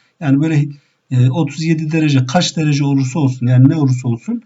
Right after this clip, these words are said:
e, hipotenüstür, yok işte sinüsü, kosinüsü, bunların hiçbirisi önemli değil. Dikine yüksekliğe bakaraktan ölçümümüzü tamamlayacağız değerli öğrencilerim. Devam ediyoruz hemen.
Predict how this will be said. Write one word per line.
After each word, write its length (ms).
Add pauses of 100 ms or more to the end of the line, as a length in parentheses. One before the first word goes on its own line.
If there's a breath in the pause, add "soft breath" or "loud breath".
(460 soft breath)
e, 60
hipotenüstür, 920
yok 300
işte 220
sinüsü, 480
kosinüsü, 600
bunların 300
hiçbirisi 720
önemli 400
değil. 240 (460 soft breath)
Dikine 360
yüksekliğe 840
bakaraktan 680 (340 loud breath)
ölçümümüzü 840 (240)
tamamlayacağız 760
değerli 300
öğrencilerim. 560 (540 soft breath)
Devam 280
ediyoruz 460
hemen. 380